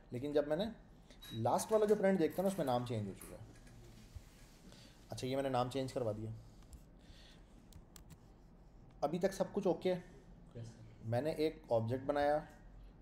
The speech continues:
Speaker 1: उस object को उठा के उसकी एक copy तैयार कर ली, दोनों को print कराया, दोनों में same data था। फिर मैंने copy में changes की, मैंने original में कोई changes नहीं किए, ठीक है। और copy को मैंने print कराया, तो कॉपी जो है वो सही print हो जाता है। अच्छा, अब मैं क्या करता हूँ,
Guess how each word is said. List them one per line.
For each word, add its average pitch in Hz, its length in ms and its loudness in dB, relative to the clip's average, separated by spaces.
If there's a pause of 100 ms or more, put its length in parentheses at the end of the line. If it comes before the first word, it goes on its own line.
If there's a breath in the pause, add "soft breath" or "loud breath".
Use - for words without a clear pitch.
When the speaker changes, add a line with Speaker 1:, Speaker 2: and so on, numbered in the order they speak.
(160)
Speaker 1:
उस 151 140 -2
object 131 380 2
को 160 80 0
उठा 135 220 4
के 139 140 0
उसकी 151 280 0
एक 147 120 -4
copy 123 220 4
तैयार 107 260 0
कर 92 120 -10
ली, - 180 -16 (680 soft breath)
दोनों 156 260 2
को 175 80 4
print 175 240 4
कराया, 165 200 12
दोनों 147 180 2
में 156 80 4
same 135 260 -2
data 104 200 -2
था। 92 240 -10
फिर 156 120 0
मैंने 196 140 2
copy 208 360 6
में 208 100 4
changes 170 380 0
की, 196 160 -2
मैंने 180 160 2
original 143 380 4
में 165 120 2
कोई 160 140 2
changes 143 480 -2 (400 loud breath)
नहीं 131 320 -4
किए, 104 220 -10 (680 loud breath)
ठीक 143 160 -8
है। 185 120 -8 (440)
और 131 100 4
copy 139 280 6
को 175 80 4
मैंने 175 140 6
print 170 220 4
कराया, 170 200 8
तो 156 100 4
कॉपी 117 260 2
जो 110 160 0
है 101 60 -4
वो 92 140 -8 (120)
सही 135 120 -2
print 147 240 -4
हो 143 60 2
जाता 117 240 2
है। 113 100 -6 (240)
अच्छा, 113 140 -6
अब 147 180 -2
मैं 196 120 2
क्या 196 140 6
करता 135 240 0
हूँ, 170 100 -4